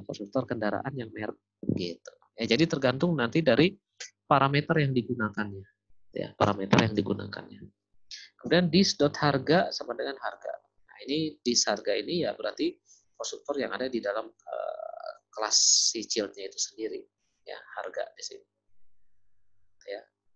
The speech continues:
Oke, kemudian, nah sekarang bagaimana cara pengimplementasian dari konstruktor ini?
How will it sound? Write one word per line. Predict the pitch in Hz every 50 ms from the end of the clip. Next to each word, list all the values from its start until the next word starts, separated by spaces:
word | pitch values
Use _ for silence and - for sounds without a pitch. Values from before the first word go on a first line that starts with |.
| _ _ _ _ _ _ _ _ _ _ _ _ _ _ _ _ _ _ _ _ _ - _ _ _ _ _ _ _ - - - _
Oke, | _ - 156 151 139 120 107 101 -
kemudian, | - 127 - 135 135 - 139 147 143 131 110 - - _ _
nah | 117 110 104
sekarang | - - - 147 170 190 196 202 202 202 - - - _ _ - - _ _ _ _ _ _ _
bagaimana | 143 - 151 151 160 175 180 190 180 170
cara | - 151 143 170 170 -
pengimplementasian | - - 135 131 135 - 135 135 - - 127 131 127 131 123 - - 123 120 - - - 123 139 151 131
dari | 113 107 123 135 -
konstruktor | - 113 - - - - - - - - 107 - -
ini? | - -